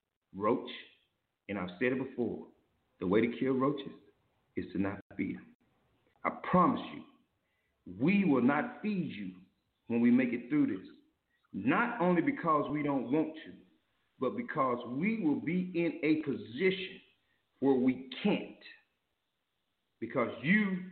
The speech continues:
have not given anything productive to life itself. You have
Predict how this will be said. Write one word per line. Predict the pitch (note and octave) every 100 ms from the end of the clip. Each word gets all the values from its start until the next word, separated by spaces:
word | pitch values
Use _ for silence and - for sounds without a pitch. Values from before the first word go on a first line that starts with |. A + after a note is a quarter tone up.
| - - -
have | G#2+ A2
not | C3+ A#2+ A#2
given | B2 A2+ - G#3+
anything | G#3 D3+ A#2+ G2+ D2 - _ _ _ -
productive | A#2 F#2 E3+ - - - - _ _ _ _ _ - -
to | C4+ B3+ B3+ B3+ - _ _ _ _ _ -
life | B2 E3+ G3+
itself. | G#3+ F#3 - C#3 - - - _ _ _ _ _ _ _ -
You | C#3
have | C#3